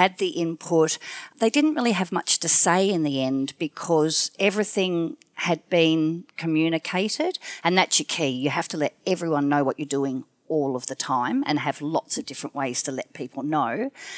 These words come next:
And I don't think they were pacified, but they were definitely not as aggressive as they were in the beginning, which was really good. And,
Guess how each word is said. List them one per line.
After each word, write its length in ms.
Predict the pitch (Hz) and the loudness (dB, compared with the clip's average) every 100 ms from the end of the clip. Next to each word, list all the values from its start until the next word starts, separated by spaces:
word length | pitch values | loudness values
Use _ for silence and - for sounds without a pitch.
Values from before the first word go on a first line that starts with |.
| - - - - | -14 -16 -10 0
And 500 | 220 220 226 233 - - | 2 2 2 0 -2 -2
I 80 | 190 | -2
don't 240 | 262 320 294 | 2 2 2
think 180 | - | 0
they 80 | - | 0
were 120 | 165 | -2
pacified, 920 | 143 - - 311 - 269 - 151 131 147 - | -2 -4 0 4 4 2 0 2 2 0 0
but 180 | 202 | -2
they 160 | - 175 | 2 2
were 160 | 175 175 | 2 0
definitely 680 | - 190 - 196 - 175 165 | 2 0 0 -4 -2 0 2
not 340 | 165 160 - - | 4 2 0 -2
as 480 | 156 147 143 - - _ - | 2 2 2 0 -4 _ -2
aggressive 800 | 185 - 156 135 - 67 - - _ | -2 2 2 4 0 -2 -12 -14 _
as 640 | - 139 131 113 - - - _ | -2 0 2 2 2 2 -2 _
they 120 | - 147 | 0 2
were 260 | 143 131 | 4 2
in 80 | 120 | 0
the 80 | 120 | -6
beginning, 500 | 123 127 120 - 92 | -8 -8 -8 -8 -12
which 200 | 226 - | -10 -6
was 200 | 247 - | -6 -6
really 180 | 254 247 | -4 -4
good. 220 | 302 262 | -2 2
And, 140 | 226 | 2